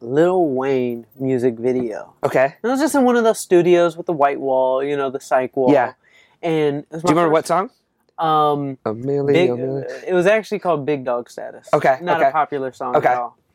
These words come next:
Speaker 2: I know it.
Speaker 1: And
Speaker 2: Not a big deal.
Speaker 1: <laughs> and I was like, "This is my first time being around Lil Wayne." And I'm like, "Wow, like,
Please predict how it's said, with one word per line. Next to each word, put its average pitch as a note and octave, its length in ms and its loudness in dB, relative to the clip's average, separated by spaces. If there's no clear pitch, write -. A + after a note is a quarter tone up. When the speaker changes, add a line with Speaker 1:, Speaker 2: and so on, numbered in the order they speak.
Speaker 2:
I A3 60 0
know A#2+ 200 -2
it. - 100 -4
Speaker 1:
And D3 480 -2
Speaker 2:
Not D#3 100 2
a - 20 0
big A2+ 140 -4
deal. A2+ 220 -8
Speaker 1:
<laughs> - 0 -
and F#3+ 160 2
I - 40 4
was F3+ 120 -2
like, F3+ 240 2
"This F3 120 0
is - 40 -8
my F3+ 100 -2
first F#3 240 -4
time E3 160 -2
being D3 140 0
around C#3 240 -2
Lil C#3+ 120 -2
Wayne." A#3 280 -2
And D3 120 -8
I'm D#3+ 100 -16
like, - 220 -20
"Wow, E3 220 -10
like, C#3 140 -20